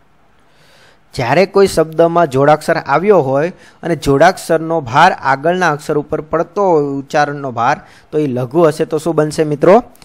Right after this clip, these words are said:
ગુરુ બનશે. એટલે એટલા માટે અહીં શું આવશે? ગુરુ.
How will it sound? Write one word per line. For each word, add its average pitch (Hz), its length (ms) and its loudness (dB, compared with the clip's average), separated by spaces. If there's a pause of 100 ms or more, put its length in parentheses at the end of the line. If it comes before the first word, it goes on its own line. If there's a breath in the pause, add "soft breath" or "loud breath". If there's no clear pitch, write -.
(180)
ગુરુ 120 260 0
બનશે. 113 340 -8
એટલે - 520 -6
એટલા 160 220 0
માટે 156 220 2
અહીં 156 140 2
શું 156 160 -2
આવશે? 151 300 -2
ગુરુ. 143 420 2